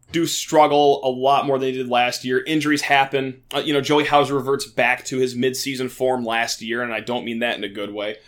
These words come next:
Uh, Malik Hall disappears far too often, maybe like he did at the end of last season. The hole at center is way more gaping than we ever thought it could be.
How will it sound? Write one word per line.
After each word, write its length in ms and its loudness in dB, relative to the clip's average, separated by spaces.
Uh, 240 2
Malik 300 0
Hall 220 2
disappears 560 -4
far 280 0
too 340 -4
often, 540 0
maybe 300 0
like 160 0
he 80 -6
did 160 0
at 80 -4
the 120 -4
end 180 -2
of 140 -6
last 320 0
season. 440 -6
The 100 4
hole 380 4
at 160 2
center 420 2
is 260 -2
way 480 -4
more 220 0
gaping 380 0
than 140 -4
we 180 -6
ever 220 2
thought 260 2
it 100 -4
could 240 -2
be. 340 -2